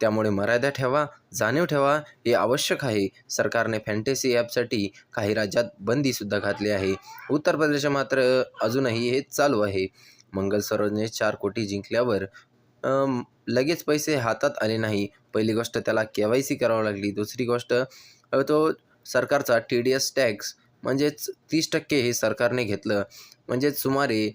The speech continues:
जवळजवळ एक कोटी वीस लाख रुपये हे सरकारने घेतले. तरीही मंगलच्या हातामध्ये दोन कोटी ऐंशी लाख आले.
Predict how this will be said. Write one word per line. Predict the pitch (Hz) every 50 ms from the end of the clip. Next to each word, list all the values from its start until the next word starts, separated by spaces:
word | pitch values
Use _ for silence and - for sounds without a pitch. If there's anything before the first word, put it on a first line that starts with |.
| _ _ _ _ _ _ -
जवळजवळ | 113 127 131 135 143 147 147 135 139 113 107 104 104 - - - - _ _ _ _ - - - - _ _ _
एक | 123 139 156 151 -
कोटी | - 151 147 151 - 151 147
वीस | 135 131 143 175 - -
लाख | 143 131 123 120 -
रुपये | 147 143 147 127 104 101
हे | 98 98 127 123 135 139 135 - - - _ _
सरकारने | - - 127 120 120 - 139 151 156 156 135
घेतले. | 107 104 104 - 98 101 98 - - - _ _ _
तरीही | 131 127 123 117 120 123
मंगलच्या | 123 117 113 113 110 113 110 107 120
हातामध्ये | 113 - 117 - 127 127 127 131 127 110 101 98 101 - - - - _ -
दोन | 113 120 139 151 156 147
कोटी | - 135 123 113 131 127 151 151 -
ऐंशी | 110 113 113 - 120
लाख | 113 107 107 104 -
आले. | 98 98 98 98 95